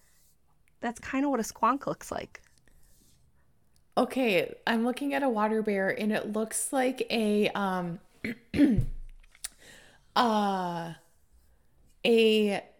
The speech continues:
Speaker 2: tan tent material that has been filled up with water and then slightly deflated.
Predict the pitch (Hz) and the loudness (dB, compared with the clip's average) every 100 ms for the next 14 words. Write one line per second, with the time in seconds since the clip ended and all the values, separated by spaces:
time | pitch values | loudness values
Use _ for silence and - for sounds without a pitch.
0 | _ - - - - 269 285 285 302 320 | _ -20 -6 -2 -2 0 0 2 2 0
1 | 349 415 415 - _ _ _ _ _ _ | -2 -6 -8 -14 _ _ _ _ _ _
2 | _ _ _ _ _ _ - - 370 220 | _ _ _ _ _ _ -6 0 2 2
3 | 214 - - - _ _ _ _ _ _ | 0 -4 -6 -10 _ _ _ _ _ _
4 | _ _ _ 247 247 - 285 277 240 196 | _ _ _ 0 0 0 2 4 4 4
5 | 196 185 196 233 233 233 220 - 220 233 | 4 2 2 0 2 0 0 2 2 4
6 | 220 240 - 262 208 208 202 226 247 254 | 2 0 -2 -6 0 0 2 0 0 0
7 | 247 - 240 196 160 196 208 190 - - | 0 0 0 0 0 -2 -2 -4 -4 -6
8 | - - 214 | -4 -8 -8